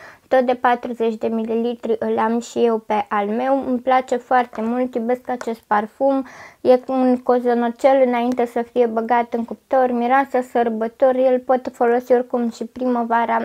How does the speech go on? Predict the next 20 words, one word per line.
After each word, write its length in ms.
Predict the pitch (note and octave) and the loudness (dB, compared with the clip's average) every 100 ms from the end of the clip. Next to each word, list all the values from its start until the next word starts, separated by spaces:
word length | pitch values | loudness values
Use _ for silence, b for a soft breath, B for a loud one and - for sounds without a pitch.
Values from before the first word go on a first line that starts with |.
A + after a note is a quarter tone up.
| - | -4
dar 360 | A#3 A3+ A#3+ | -4 0 2
este 400 | A#3 A#3+ A#3+ A#3 - | 2 0 -2 -4 0
absolut 680 | A#3+ - - A3+ A3 A#3 - | 0 -2 -2 0 2 -2 -4
superb. 480 | A3+ G#3+ D4 D4+ C4 B B B - | -12 2 6 6 2 B B B -6
Unde 220 | C4+ C4+ | -2 0
mai 220 | C4 B3 | 0 -2
pui 200 | B3+ C4 | -2 0
că 80 | C4 | 2
a 60 | |
venit 380 | B3 A#3+ B3 B3+ | 2 0 -2 -4
și 80 | - | 0
în 200 | B3+ B3 | 0 0
gentuța 580 | A#3 A#3 B3+ B3 A#3+ - | -2 -4 -6 -4 -4 0
asta 380 | B3 B3+ - A#3 | 0 0 -2 -4
super 360 | A#3 A#3+ - | -4 -8 -6
drăguță 580 | A3+ A3+ A#3 C#4 C#4+ C4+ | -6 -6 -4 -6 -4 -4
care 300 | B3+ B3+ B3 | 0 0 2
poate 380 | B3 B3+ B3+ B3+ | 0 0 0 0
fi 200 | B3 B3 | -4 -4
folosită. 880 | A#3 A3+ G#3+ G3+ A3 - D#4+ D4+ D4 | -8 -4 -2 -4 -6 -4 -2 2 0